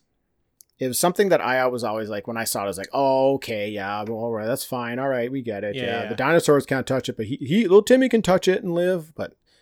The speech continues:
Speaker 1: uh, yeah, it's, I think it's pretty sound.
Speaker 2: Yeah, nice. I like it. Thanks for, uh, bringing some cred to my movie here, Tim. That's great.
Speaker 1: It's all good, man.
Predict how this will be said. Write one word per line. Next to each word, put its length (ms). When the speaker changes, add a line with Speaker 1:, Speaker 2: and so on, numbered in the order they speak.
Speaker 1:
uh, 260
yeah, 180
it's, 180
I 80
think 180
it's 100
pretty 220
sound. 400
Speaker 2:
Yeah, 300
nice. 480
I 60
like 380
it. 220
Thanks 400
for, 360
uh, 120
bringing 240
some 160
cred 460
to 100
my 120
movie 340
here, 200
Tim. 320
That's 180
great. 180
Speaker 1:
It's 80
all 60
good, 160
man. 320